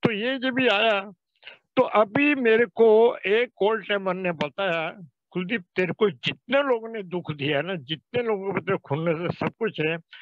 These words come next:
वो चौथा step में खुन्नस नहीं निकलता है।" सातवां step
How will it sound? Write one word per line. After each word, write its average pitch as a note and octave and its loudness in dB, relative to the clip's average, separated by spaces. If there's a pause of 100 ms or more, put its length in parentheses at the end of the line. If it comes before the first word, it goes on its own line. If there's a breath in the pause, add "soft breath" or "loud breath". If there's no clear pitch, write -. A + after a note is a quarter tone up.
(500 loud breath)
वो A#3+ 2
चौथा G3 2
step A#3+ -2
में B3 0
खुन्नस A#3 2
नहीं C4 2
निकलता B3 0
है।" D3+ -2 (260)
सातवां F3+ -2
step G3 0